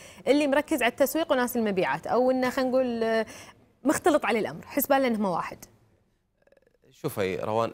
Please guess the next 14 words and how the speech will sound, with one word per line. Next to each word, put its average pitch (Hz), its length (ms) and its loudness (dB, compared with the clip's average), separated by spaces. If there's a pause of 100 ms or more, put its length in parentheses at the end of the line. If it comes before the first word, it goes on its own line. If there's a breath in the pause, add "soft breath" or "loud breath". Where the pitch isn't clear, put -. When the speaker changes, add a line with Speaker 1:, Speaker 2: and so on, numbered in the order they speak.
(140)
Speaker 2:
أنا 131 420 0
أفضل 151 340 -2
شيء 143 180 -4
ممكن 113 540 -8 (220)
أوجه 113 320 -4
فيه 107 300 -6
كنصيحة 98 720 -8
حق 101 220 -12
المشاريع 101 760 -6 (680 soft breath)
إن 120 260 -2 (720)
اليوم 170 500 -2
موضوع 120 240 0
تطوير 151 400 -2
البيع 143 300 2